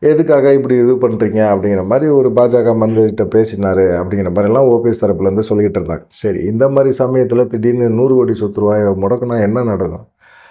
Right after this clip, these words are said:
அஹ், வைத்திலிங்கம் ரொம்ப அமை-, அதிர்ச்சி ஆயிட்டாரு. "என்னடா இது, எல்லாமே அந்த சைடு ரெய்டு விட்டுக்கிட்டு இருக்கீங்க,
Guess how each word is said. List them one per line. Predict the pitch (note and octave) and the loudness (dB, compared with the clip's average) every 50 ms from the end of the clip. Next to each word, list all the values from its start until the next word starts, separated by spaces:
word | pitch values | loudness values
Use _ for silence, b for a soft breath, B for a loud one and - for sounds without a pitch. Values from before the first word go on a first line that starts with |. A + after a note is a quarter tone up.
| b b b b b b b - | b b b b b b b -4
அஹ், | - C3+ | -2 0
வைத்திலிங்கம் | C3+ D3 F3+ G3 G3+ G3 F#3 D#3+ D3+ C#3+ | 2 2 2 2 2 2 2 2 2 2
ரொம்ப | C#3+ C#3+ D3+ E3 D#3+ | 2 2 2 4 4
அமை-, | D3 C#3 C#3 C#3+ D3 D3+ D3 C#3 C3 A#2+ | 4 4 2 2 2 2 4 4 4 4
அதிர்ச்சி | A#2 A2+ A2 C3+ E3 E3 E3 E3+ | 4 2 2 2 0 0 0 2
ஆயிட்டாரு. | D3+ B2 G2+ F2+ G2+ F#2 F2 D#2+ | 2 2 2 0 0 0 0 0
"என்னடா | F2 A2+ D#3 F#3 F#3+ F#3 E3+ | 0 0 2 2 2 4 2
இது, | D3+ B2+ B2 B2+ | 2 2 2 2
எல்லாமே | A#2+ A#2 B2 D3 D#3+ D#3+ E3 E3 | 2 4 4 2 2 2 2 2
அந்த | D3+ C3 C3+ D3+ E3 F3 | 2 2 0 0 0 0
சைடு | F3 F3+ F3 F3 E3+ E3 D#3+ | 0 2 2 2 2 2 2
ரெய்டு | C3+ C3 C3+ C#3 C3 | 4 4 4 4 2
விட்டுக்கிட்டு | B2 A#2+ G2+ A2+ G#2+ G2 E2 F#2 | 2 0 0 -2 -2 -2 -4 -6
இருக்கீங்க, | F#2 E2+ D#2+ G2 G2 | -6 -6 -4 -4 -2